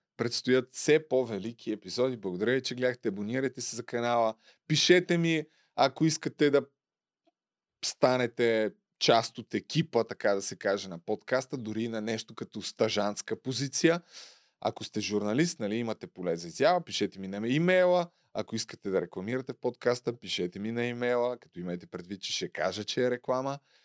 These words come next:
И ако имате продукт, който искате абсолютно безплатно да бъде показан в сегмент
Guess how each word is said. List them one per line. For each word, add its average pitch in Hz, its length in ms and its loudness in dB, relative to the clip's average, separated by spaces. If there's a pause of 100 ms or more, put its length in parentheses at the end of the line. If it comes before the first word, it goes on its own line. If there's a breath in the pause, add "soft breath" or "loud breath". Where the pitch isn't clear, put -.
(200)
И 254 120 6
ако 226 240 6
имате 175 520 4 (440)
продукт, 160 380 4
който 139 320 4
искате - 340 0
абсолютно 156 420 0
безплатно 123 840 4
да 135 120 0
бъде 117 340 2
показан 117 480 0
в 104 160 -4
сегмент 117 580 0